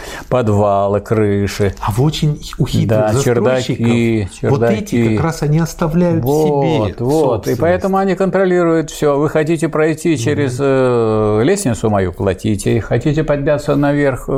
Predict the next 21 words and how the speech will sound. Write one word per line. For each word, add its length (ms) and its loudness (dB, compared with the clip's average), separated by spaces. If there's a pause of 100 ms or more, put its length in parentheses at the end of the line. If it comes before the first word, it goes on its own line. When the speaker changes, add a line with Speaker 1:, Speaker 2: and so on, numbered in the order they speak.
(420)
Speaker 1:
на 140 -2
чердак, 420 0
Speaker 2:
Да. 80 -8
Speaker 1:
платите. 540 0 (480)
У 140 2
вас 180 0
комары, 600 0
э, 60 -8
в 1300 -6
подвале. 540 0 (580)
И 260 2
вода 380 0
стоит. 520 -2
Если 280 0
вы 100 2
хотите, 480 -2
платите 460 0
мне, 260 2
мы 320 0
это 220 -2
исправим. 640 -4